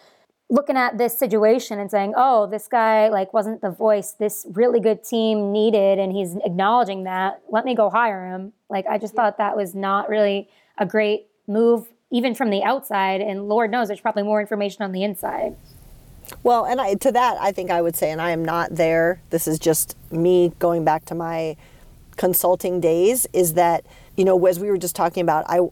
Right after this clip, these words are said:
Speaker 2: I wonder about what work can be done to improve the culture, of the room in the organization, because you do have a change in leadership, and we've, we've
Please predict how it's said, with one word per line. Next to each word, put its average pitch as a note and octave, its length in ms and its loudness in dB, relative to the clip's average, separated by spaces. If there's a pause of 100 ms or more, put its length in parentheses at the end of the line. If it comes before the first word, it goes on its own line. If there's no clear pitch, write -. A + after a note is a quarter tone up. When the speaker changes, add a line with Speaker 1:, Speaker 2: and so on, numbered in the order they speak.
Speaker 2:
I E3+ 200 2
wonder F#3+ 500 2
about D#3 320 0
what F3 200 0
work F3 420 -2
can F#3 140 -6
be E3 100 0
done D#3+ 240 -2
to F#3 100 -4
improve D#3+ 360 -2
the D#3+ 80 0
culture, C4+ 520 0 (520)
of E3+ 420 0
the E3+ 180 -2
room F3+ 300 0
in F3+ 60 0
the F3 100 2
organization, E3+ 760 0
because F3 600 2 (400)
you F3+ 140 -2
do G#3 200 2
have B3+ 160 0
a A#3 40 -2
change G#3 320 -4
in F#3 120 -2
leadership, F3 500 0
and F3+ 100 -2
we've, A3 280 -2
we've F3 460 -2